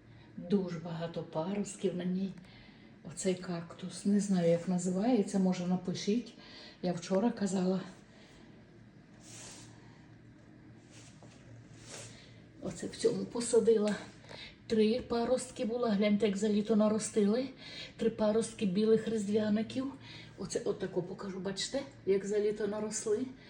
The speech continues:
Тут по одному паростку. От.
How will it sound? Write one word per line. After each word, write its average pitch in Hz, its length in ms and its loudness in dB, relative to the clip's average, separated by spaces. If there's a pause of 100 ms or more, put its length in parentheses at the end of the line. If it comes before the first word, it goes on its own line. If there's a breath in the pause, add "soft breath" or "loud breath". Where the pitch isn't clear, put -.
(480 loud breath)
Тут 226 280 -4
по 208 120 -4
одному 190 580 -2
паростку. 240 760 -6 (1400 loud breath)
От. 208 360 -2